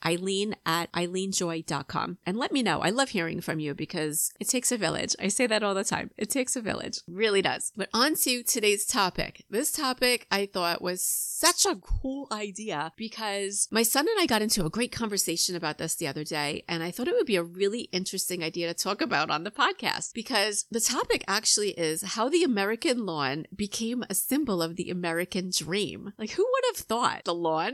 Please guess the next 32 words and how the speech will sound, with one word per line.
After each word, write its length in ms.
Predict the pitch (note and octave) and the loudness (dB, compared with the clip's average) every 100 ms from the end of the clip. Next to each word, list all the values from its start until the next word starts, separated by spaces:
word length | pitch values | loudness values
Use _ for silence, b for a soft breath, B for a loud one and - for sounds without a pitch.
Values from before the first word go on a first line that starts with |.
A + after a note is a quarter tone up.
| B4 | -4
Like, 180 | G3+ - | -6 -2
who 140 | F#4 A4 | -2 0
thinks 360 | A#4 A#4 - | 0 0 0
of 180 | A#3 G3+ | -4 2
that 340 | F#3 A#3+ - - | 6 6 6 0
as 160 | B3+ G3+ | -2 -2
being 480 | G#3 G#3+ G#3+ A3 - - | -4 0 0 -2 -10 -14
the 180 | F#3+ F#3+ | -8 -6
American 500 | F3 E3 F#3+ F#3 F3+ | -4 -4 -4 -6 -8
dream, 380 | G3+ C4+ D#3 - | -8 -8 -8 -8
right? 340 | E3+ F3 A3 - | -6 -4 -6 -4
Of 100 | A3+ | -2
course, 220 | E4+ G4+ | 0 2
I 80 | G#4+ | 2
started 300 | - C4+ E4 | 2 2 2
to 120 | - | 0
read 240 | A#3 G3+ G3+ | 2 0 2
about 360 | F#3+ E3 E3+ | 4 4 4
it, 200 | F3+ G3 - | 4 2 2
and 140 | F#3+ | -2
I 60 | F3+ | 0
went 220 | F#3+ G#3 | 0 2
down 180 | A#3+ C4+ | 2 2
a 80 | |
rabbit 400 | A3 G3 G3 G3 | 0 0 0 0
hole 320 | G#3 A3+ G#3 A3+ | 0 2 2 2
for 160 | A#3+ - | 0 0
over 220 | G#3+ C4 | 0 2
an 120 | D#4 | 4
hour, 540 | A3 G#3 G#3 G#3 G3+ - | 4 4 2 4 2 2
and 220 | F#3 F3+ - | -2 -4 -6
I 180 | G3+ | -12